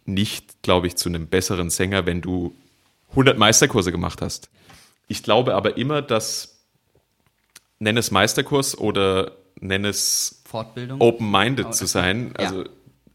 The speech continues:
Speaker 1: sprich von Leuten, die lang in dem Beruf sind, deshalb sagte ich auch kommunikativ, also es ist auch einfach meine Art,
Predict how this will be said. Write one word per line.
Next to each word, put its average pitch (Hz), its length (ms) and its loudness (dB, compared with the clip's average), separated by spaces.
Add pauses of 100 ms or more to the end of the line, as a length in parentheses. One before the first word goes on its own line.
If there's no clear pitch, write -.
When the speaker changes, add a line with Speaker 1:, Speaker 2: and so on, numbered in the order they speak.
Speaker 1:
sprich - 580 -6 (460)
von 98 240 -4
Leuten, 98 420 2
die 95 140 -8
lang 92 240 0
in 127 100 -4
dem 110 160 -2
Beruf 127 300 -4
sind, 95 360 -6 (640)
deshalb 101 380 -6
sagte 101 240 -8
ich 92 80 -6
auch 85 80 -6
kommunikativ, 90 640 -6
also 87 180 -2
es - 140 -6
ist - 140 -4
auch 90 80 -4
einfach 95 280 -4
meine 98 300 -2
Art, - 300 -4